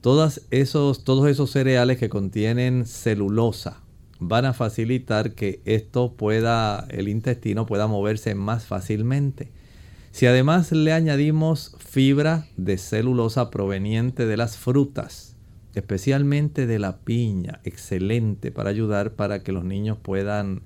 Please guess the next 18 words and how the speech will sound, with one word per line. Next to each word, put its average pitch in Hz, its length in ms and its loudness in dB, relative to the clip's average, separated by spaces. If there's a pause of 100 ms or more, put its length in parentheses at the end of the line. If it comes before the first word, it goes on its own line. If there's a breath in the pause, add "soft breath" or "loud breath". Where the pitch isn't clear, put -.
(100)
eh, 101 260 -6
expulsar 110 840 -2 (640 loud breath)
sus 131 600 2
intestinos, 123 840 2
sus - 300 -4
heces, 113 540 0
sin 135 240 0
tener 117 320 0
ningún 98 380 -2
problema. 123 580 0 (640 soft breath)
También 131 340 4
se 151 120 2
le 131 80 4
puede 123 200 2
añadir 131 600 4
el 110 180 0
consumo 120 540 0
de 127 280 0